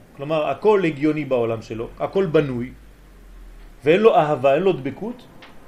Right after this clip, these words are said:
אז יכול להיות חיסרון שם. כלומר, לפי הכמות של הכלי, אתה לא יכול לעבור את הכלי הזאת, הזה. אבל אם הדעת שלך הופכת להיות דעת של חיבור, של דבקות,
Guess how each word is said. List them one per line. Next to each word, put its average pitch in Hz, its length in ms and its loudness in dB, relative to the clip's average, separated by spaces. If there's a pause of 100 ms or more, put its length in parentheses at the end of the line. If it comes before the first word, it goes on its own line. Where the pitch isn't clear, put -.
(340)
אז 165 340 6 (400)
יכול 170 300 2
להיות 247 260 4
חיסרון 196 500 -2
שם. 110 160 -12 (400)
כלומר, 175 280 -2
לפי 175 420 0
הכמות 202 500 0
של 190 140 -4
הכלי, 165 460 -6 (680)
אתה 202 240 0
לא 214 100 4
יכול 247 260 2
לעבור 156 300 0
את 151 100 -8
הכלי 139 280 -8
הזאת, 98 220 -8 (360)
הזה. 107 200 -12 (640)
אבל 139 240 -4
אם 254 140 -2
הדעת 226 760 2
שלך 151 200 -10
הופכת 170 340 -4
להיות 185 340 -4
דעת 180 260 0
של 160 140 -12
חיבור, 151 460 -8
של 131 140 -10
דבקות, 123 540 -8